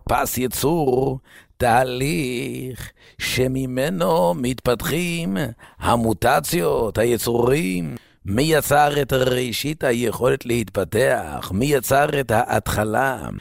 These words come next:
מי ברא ומי יצר את החוקים הראשונים שמייצרים התפתחות, לפי התיאוריה הזו,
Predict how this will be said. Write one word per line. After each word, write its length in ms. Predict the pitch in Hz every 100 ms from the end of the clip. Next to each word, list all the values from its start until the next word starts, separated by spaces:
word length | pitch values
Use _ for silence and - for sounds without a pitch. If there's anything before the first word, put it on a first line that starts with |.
| - - -
מי 140 | 113 143
ברא 420 | 135 120 120 151
ומי 260 | 143 127
יצר 340 | 120 - 135 175
את 100 | 156
החוקים 380 | 120 120 151 160
הראשונים 520 | 127 120 110 135 160
שמייצרים 600 | - 139 131 - 123 160
התפתחות, 720 | 151 - 135 - 202 202 - - _
לפי 360 | 202 208 233 214
התיאוריה 560 | 156 143 165 170 147
הזו, 480 | 175 123 156 190 71